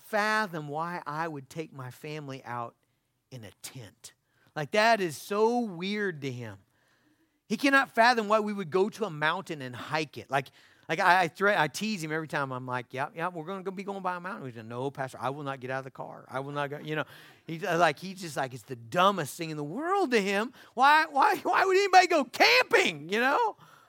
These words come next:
why would you go out in the, I mean, I, they're trying to get away from the wilderness. You know, he loves India. He could live in America.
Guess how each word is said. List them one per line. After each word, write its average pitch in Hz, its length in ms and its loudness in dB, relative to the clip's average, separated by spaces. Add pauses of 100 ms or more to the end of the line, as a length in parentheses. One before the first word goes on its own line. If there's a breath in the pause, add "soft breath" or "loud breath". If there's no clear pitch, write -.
(120)
why - 80 2
would 571 120 0
you - 60 -12
go 277 260 8
out 349 320 6
in 214 80 -4
the, 208 160 0 (540)
I 247 80 4
mean, 226 180 -2
I, 262 240 2 (180 loud breath)
they're 247 100 2
trying 320 260 4
to 240 60 0
get 311 160 4
away 269 240 10 (100)
from 277 160 4
the 247 80 4
wilderness. 196 640 2
You 202 100 -4
know, 277 300 0 (1120)
he 330 160 8
loves 339 400 6
India. 330 580 0
He 392 160 6
could 381 220 2
live 392 400 4 (100)
in 370 100 -4
America. 370 800 0